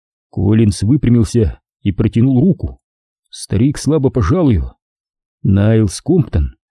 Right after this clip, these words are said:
приблизившись, похлопал Джека по спине. «Хотел бы и я отправиться с вами!» Коллинз на мгновение задержал взгляд на Ли и посмотрел на изможденного директора Комптона.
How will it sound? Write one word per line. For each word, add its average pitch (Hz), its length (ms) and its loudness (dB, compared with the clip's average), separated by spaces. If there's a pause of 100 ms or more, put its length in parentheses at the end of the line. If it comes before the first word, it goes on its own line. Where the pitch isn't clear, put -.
(160)
приблизившись, 113 800 -2 (240)
похлопал 135 480 -2
Джека 139 280 0
по - 100 -8
спине. 120 540 0 (600)
«Хотел - 480 -2
бы 180 140 2
и 185 140 2
я 185 180 2
отправиться 170 540 2
с - 80 -2
вами!» 131 480 2 (1000)
Коллинз 110 540 0
на 107 100 2
мгновение 104 680 0 (260)
задержал 104 600 0
взгляд 101 400 0
на 113 120 2
Ли 156 300 -2 (420)
и 101 120 0
посмотрел 113 560 0
на 120 120 4
изможденного 117 640 0
директора 131 460 0
Комптона. 101 560 0